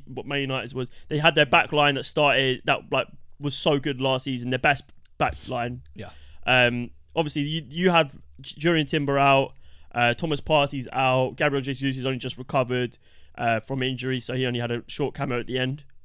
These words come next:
Speaker 1: goal scoring cameo. Um,
Speaker 2: Okay.
Speaker 1: Man United's lineup, a D M pivot of Casemiro and Eriksen.
Speaker 2: In,
Speaker 1: That's horrendous.
Speaker 2: in the modern game.
Speaker 1: I, I
Speaker 2: Jesus Christ. Between them, they got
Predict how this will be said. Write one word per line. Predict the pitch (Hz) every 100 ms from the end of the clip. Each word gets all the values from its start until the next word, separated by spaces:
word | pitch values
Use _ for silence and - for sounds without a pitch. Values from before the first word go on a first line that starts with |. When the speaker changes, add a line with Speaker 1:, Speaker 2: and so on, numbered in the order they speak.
| -
Speaker 1:
goal | 135 117
scoring | - 117
cameo. | 123 120 156 - - - - -
Um, | 147 151 143
Speaker 2:
Okay. | - - -
Speaker 1:
Man | 175 196
United's | 185 131 117
lineup, | 131 117 95 - - - - - - - _ _ _ _ _ _
a | 147
D | 135 220 226
M | 208 196 180 151 - - -
pivot | - 170 147 147 -
of | 139 135 127 123 - - -
Casemiro | 170 165 165 165 143
and | 139
Eriksen. | 139 127 - 139 175 - - _
Speaker 2:
In, | - 139 135
Speaker 1:
That's | 139 156
horrendous. | - 139 123 120 135
Speaker 2:
in | 139
the |
modern | 143 151 147 139 127
game. | 131 110 104 101 - - _ - _
Speaker 1:
I, | 156
I |
Speaker 2:
Jesus | 190 175 143 127
Christ. | - 151 127 101 -
Between | 139 170 190 170
them, | 110 101 113 - - - -
they | 139 139
got | 147 135